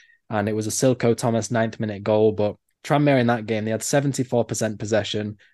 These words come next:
twenty shots to their two and eight on target to their two, and they still ended up losing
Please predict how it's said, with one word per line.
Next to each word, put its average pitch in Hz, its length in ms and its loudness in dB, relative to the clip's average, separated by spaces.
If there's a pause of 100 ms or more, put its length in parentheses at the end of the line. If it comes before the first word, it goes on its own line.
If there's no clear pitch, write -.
(160)
twenty 139 380 2
shots 117 320 0
to 117 100 -4
their 107 220 0
two 104 340 -2
and 107 160 -6
eight 120 180 0
on 113 140 -4
target 110 440 -2
to 107 80 -8
their 104 160 0
two, 104 200 -4
and 101 100 -2
they 104 60 -4
still 110 240 -2
ended 107 180 0
up 104 120 -6
losing 107 440 -2